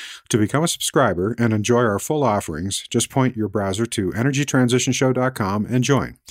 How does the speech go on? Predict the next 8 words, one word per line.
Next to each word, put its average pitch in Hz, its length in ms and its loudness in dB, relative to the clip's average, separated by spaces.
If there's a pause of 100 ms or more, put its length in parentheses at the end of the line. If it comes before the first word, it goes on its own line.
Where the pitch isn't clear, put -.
(340)
Annual 113 340 2
subscriptions 120 640 0
are 98 120 0
just 95 260 -2
sixty 127 300 -2
dollars 95 380 -2
a 98 40 -4
year. 113 300 0